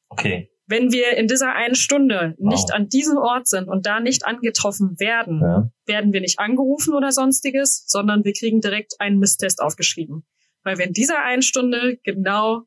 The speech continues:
Speaker 2: an diesem Ort sein müssen.
Speaker 1: Aber da,
Speaker 2: Ähm,
Speaker 1: okay, das
Speaker 2: schlauerweise legt man sich dieses, diese Stunde oftmals, also die meisten Athleten machen das so, ich mach das halt auch so, ich hab dieses Testzeitfenster immer morgens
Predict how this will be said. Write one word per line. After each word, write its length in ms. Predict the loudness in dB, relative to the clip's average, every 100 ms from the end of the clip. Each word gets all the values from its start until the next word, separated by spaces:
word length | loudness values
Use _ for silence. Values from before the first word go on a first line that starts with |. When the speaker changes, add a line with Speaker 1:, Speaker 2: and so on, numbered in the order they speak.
| -2
Speaker 2:
an 200 | 0 2
diesem 340 | 2 2 2
Ort 400 | 2 0 -2 -4 -10 _
sein 400 | -4 0 0 0
müssen. 400 | 0 2 0 -2 -2
Speaker 1:
Aber 180 | 0
da, 280 | 0 0 -2 -2
Speaker 2:
Ähm, 500 | 2 4 4 2 -2 _
Speaker 1:
okay, 300 | -4 0 0
das 100 | 0
Speaker 2:
schlauerweise 880 | 0 0 0 0 0 0 0 0 -2 _ -2
legt 300 | 0 0 0
man 120 | 0 0
sich 160 | 0
dieses, 540 | 0 0 0 2 0 -2
diese 240 | -4 0
Stunde 600 | 0 2 2 2 0 -4 -6 -8 -4
oftmals, 380 | -4 -2 -2 0
also 160 | 0 0 -2 -8 -12 -4
die 60 |
meisten 300 | -2 0 -2
Athleten 260 | -2 -4 -2
machen 200 | -2 -2
das 160 | 0 0
so, 100 | 0
ich 120 | 0
mach 140 | -2 -2
das 160 | -2
halt 140 | -2 -2
auch 160 | -2
so, 120 | 0
ich 120 | 0 -2
hab 120 | -2
dieses 240 | -4 -4
Testzeitfenster 720 | -4 -2 -2 -2 0 0 0 0
immer 200 | -2 0
morgens 500 | 0 0 0 -2